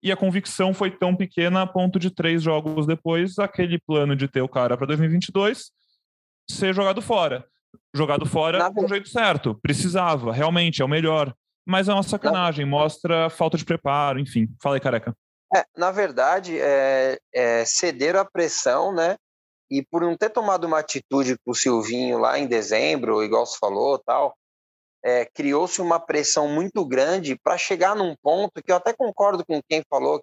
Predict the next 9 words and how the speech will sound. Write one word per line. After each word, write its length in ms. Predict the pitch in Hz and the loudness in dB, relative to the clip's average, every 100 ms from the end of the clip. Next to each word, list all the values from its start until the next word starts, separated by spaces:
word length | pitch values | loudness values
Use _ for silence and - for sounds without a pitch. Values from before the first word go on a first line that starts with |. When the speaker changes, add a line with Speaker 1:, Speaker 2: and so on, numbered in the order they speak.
| - | -4
Speaker 2:
que, 160 | 135 - _ _ _ - | -4 -4 _ _ _ -2
pô, 140 | 151 | 0
apelaram, 1000 | 127 160 143 117 135 160 151 120 113 113 | 0 0 0 2 2 0 0 -4 -4 0
é, 500 | 113 110 113 107 98 _ _ _ _ | 2 2 2 0 -2 _ _ _ _
a 100 | 110 | -6
torcida, 560 | - 135 117 - 135 131 | -2 -4 -4 -2 0 0
tipo, 480 | - 139 135 131 131 | -2 -4 -2 0 0
em 220 | 127 117 | -4 -4
um 120 | 143 | -4